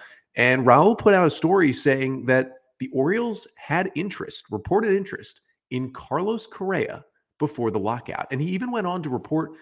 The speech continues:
that the Orioles may have offered a ten-year, right around three hundred twenty million dollar deal to Correa before this lockout started. Now, obviously, even if there was an offer there, it was not accepted because Correa is still a free agent as we are still rolling through this lockout.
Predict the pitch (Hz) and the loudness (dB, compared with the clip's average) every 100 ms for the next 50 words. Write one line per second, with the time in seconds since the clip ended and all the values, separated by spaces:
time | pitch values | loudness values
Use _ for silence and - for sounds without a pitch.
0 | _ - 113 127 123 143 151 135 - - | _ -10 -8 -6 -6 -2 -2 -2 -6 -12
1 | 107 208 190 151 147 143 - 107 104 - | -8 -6 -4 -6 -4 -6 -6 -8 -8 -12
2 | - 156 208 160 127 123 123 _ _ _ | -6 -6 -4 -4 -4 -6 -8 _ _ _
3 | 131 202 180 151 - 123 185 220 214 170 | -6 -4 -4 -6 -10 -8 -6 -6 -6 -4
4 | 147 - - 120 120 92 104 120 92 92 | -6 -6 -8 -6 -4 -4 -4 -2 -4 -2
5 | 98 82 95 - - _ _ _ - 170 | -2 -4 -10 -10 -14 _ _ _ -6 -2
6 | 226 - - - - - _ _ - 123 | -2 -2 -6 -8 -12 -16 _ _ -10 -8
7 | - 101 104 95 92 85 87 85 90 - | -2 0 2 0 -4 -10 -8 -8 -8 -6
8 | 87 - - - 92 - 104 104 - 98 | -6 -6 -8 -6 -4 -2 -2 -2 -4 -6
9 | 92 92 87 85 87 107 120 98 90 92 | -4 -4 -4 -8 -4 -2 0 0 -2 -4
10 | 85 113 151 _ - 92 92 90 - - | -2 -4 -4 _ -12 -8 -8 -8 -12 -4
11 | 180 170 104 151 - _ - - - - | -2 0 -2 -4 -8 _ -16 -14 -16 -12
12 | 87 90 90 90 87 82 _ _ _ - | -8 -4 -4 -4 -8 -10 _ _ _ 2
13 | 185 151 - 139 120 104 160 - 90 - | 4 4 2 0 0 -2 -6 -8 -14 -12
14 | - - - - 98 92 92 90 90 95 | -12 -14 -14 -4 -2 -2 -4 -6 -8 -12
15 | 85 80 101 104 - - | -12 -8 -4 -4 -6 -10